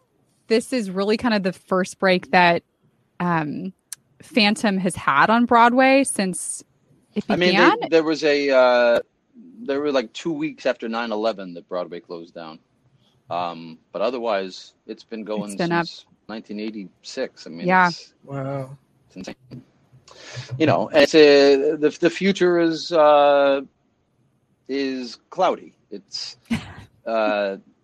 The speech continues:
Speaker 2: there's a million elephants in the room that we're
Speaker 1: Yeah.
Speaker 2: not, like, I, I don't hear people talking about, n-, not, not the least of which is that a show like Phantom,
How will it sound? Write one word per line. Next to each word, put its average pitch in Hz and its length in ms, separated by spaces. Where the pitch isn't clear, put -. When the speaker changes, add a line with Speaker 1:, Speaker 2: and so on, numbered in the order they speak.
Speaker 2:
there's 220 280
a - 20
million 156 400
elephants 131 460
in 98 80
the 98 80
room 90 360
that - 140
we're 214 120
Speaker 1:
Yeah. 202 100
Speaker 2:
not, 175 100
like, 104 180
I, - 40
I - 180
don't 123 160
hear 117 160
people 104 220
talking 104 380
about, 87 320
n-, 104 220
not, 120 200
not 139 160
the 131 80
least 135 320
of 85 120
which 87 240
is 92 140
that 90 140
a 92 60
show 120 220
like 107 240
Phantom, 98 500